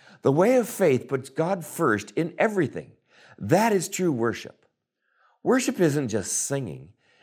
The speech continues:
and it's more than one hour of church on Sunday. Worship is living an entire lifestyle that brings glory to God, to put God first,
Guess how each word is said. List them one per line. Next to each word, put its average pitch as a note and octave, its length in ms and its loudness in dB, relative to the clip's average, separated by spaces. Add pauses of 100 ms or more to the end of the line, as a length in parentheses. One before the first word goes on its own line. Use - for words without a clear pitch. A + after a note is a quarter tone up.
(140)
and F#3 100 0
it's G3+ 160 0
more A#3 220 4
than E3 240 2
one G#3 180 6
hour F#3+ 320 2
of B2+ 220 -4
church F#3 520 -2
on C#3+ 160 -6
Sunday. C3+ 440 -6 (280)
Worship A#3+ 440 2
is C#3 120 0
living F3 440 2
an C#3+ 100 2
entire E3+ 540 2
lifestyle E3 680 2
that A2 160 -2
brings C3 320 0
glory C3+ 380 2
to D#3 100 -4
God, D3 480 -6 (380)
to D#3 100 -12
put G#3 300 0
God G3 320 2
first, - 480 0